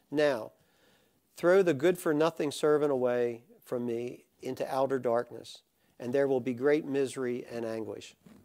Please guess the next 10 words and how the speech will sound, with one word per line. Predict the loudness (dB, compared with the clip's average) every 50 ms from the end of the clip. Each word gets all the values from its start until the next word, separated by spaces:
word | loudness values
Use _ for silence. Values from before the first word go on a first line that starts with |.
| _ _ _ _ _ _ _ _ _ _ _ _ _ _ _ _ _ _ _ _ _ _ _ _ _ _ _ _ _ -20 _ _ _ _
This | 0 2
is | 2
a | 2
happy, | 4 2 2 0 0 -2 -10 -14 -16 _ _ _
happy | -8 -8 -8 -6 -8 -12
parable. | -16 -14 -14 -12 -12 -14 -14 -18 -20 _ _ _ _ _ _ _ _ -20 _ _ -20
<laughs> | -20 -20 -20 -20 -20 -20 _ -20 -20 -20 -20 -20 -20 -20 -20 -20 -20 -20 -20 -20 -20 -20 -20 _ _ _ _ _ _ _ _ -20 -20 -20 -20 _ _ _ _ _ _ _ _ _ _ _ _ _ _ _ _ _ _ _ _ _ _ _ _ _ _ _ _ _ _ _ -20 0
So, | 4 6 6 6 6 4 0 -8 _ _ _ _
<clears throat> | _ _ -4 0 2
it, | 4 4 4 2 0